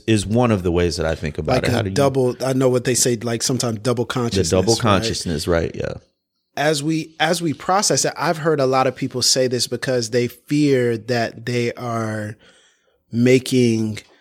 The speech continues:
Speaker 2: concerns specifically about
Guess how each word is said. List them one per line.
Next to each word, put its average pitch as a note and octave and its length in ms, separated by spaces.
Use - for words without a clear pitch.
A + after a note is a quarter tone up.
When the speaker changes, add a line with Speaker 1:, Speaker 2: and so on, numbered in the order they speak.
Speaker 2:
concerns C3 800
specifically B2 760
about A2 680